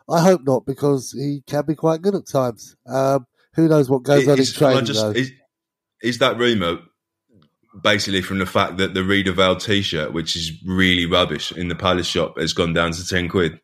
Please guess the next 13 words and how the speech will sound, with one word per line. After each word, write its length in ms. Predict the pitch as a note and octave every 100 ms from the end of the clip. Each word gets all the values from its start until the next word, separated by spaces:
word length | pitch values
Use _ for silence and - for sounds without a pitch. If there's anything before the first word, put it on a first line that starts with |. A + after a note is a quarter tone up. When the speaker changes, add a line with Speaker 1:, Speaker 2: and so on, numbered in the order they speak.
| -
Speaker 2:
Is 100 | E2+
that, 240 | F2+ B2 - - - -
is, 180 | E2+ E2+ - _ - -
is 100 | F2
that 140 | F#2
where 120 | F2 E2+
it 60 |
comes 200 | F#2+ F#2
from? 100 | -
Speaker 1:
Uh, 340 | A2+ G#2+ A2 G#2
it 300 | A2 A#2 G#2
might 280 | A2+ A#2 G#2+
be. 220 | G#2 G2+